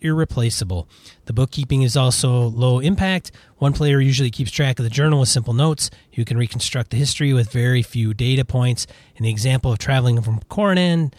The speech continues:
one entry was, "Departed Coronan." This was followed by a series of entries that were some variation of "Uneventful" or "Set camp." Two days later is an entry, "Arrived Earthmaster's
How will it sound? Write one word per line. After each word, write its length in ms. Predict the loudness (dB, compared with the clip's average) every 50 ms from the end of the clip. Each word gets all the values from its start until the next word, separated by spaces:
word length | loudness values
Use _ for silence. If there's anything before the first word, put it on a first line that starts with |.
| _ _ _
one 160 | -2 0 0
entry 260 | 0 0 0 0 2
was, 360 | 2 2 2 2 2 0 -2 -6 _ _ _ -8
"Departed 600 | -8 -8 -6 -6 -6 -4 -2 -2 -2 -2 -4 -6
Coronan." 500 | -6 -2 0 2 2 2 2 0 -2 -6 -8 _ -20 -20 -20 _ _ _ _ _ -4
This 180 | -2 -2 0 0
was 160 | 0 0 0
followed 280 | 0 0 0 0 0 0
by 120 | 0 0
a 80 | 0 0
series 380 | 0 0 0 0 0 0 0
of 60 | 0
entries 340 | -2 -2 -2 -2 -2 -2 -2
that 120 | -2 -2 -2
were 140 | -2 -2
some 420 | -2 0 0 0 0 0 0 0 -2 -4 _ _ _ _ _
variation 520 | -4 0 0 2 2 2 0 0 0 0 -2
of 140 | -2 -4 -6 -4
"Uneventful" 640 | -2 0 2 2 2 0 0 0 0 0 0 0 0 -2
or 240 | -4 -4 -4 -6 -8
"Set 320 | -8 -8 -6 -6 -6 -6 -4
camp." 340 | -2 -2 0 -2 -2 -4 -8 _ _ _ -8
Two 140 | -4 -2 0
days 200 | 0 0 0 0
later 280 | 0 2 2 2 0
is 180 | 0 -2 -4 -4
an 80 | -2
entry, 420 | -2 -2 -4 -2 -2 -2 -2 -4 -4 -8 -10
"Arrived 480 | -8 -6 -6 -4 -2 -2 -2 -2 -4 -8 _ -4
Earthmaster's 920 | -2 -2 -2 0 0 0 0 0 -2 -2 -2 -2 0 0 0 0 -2 -4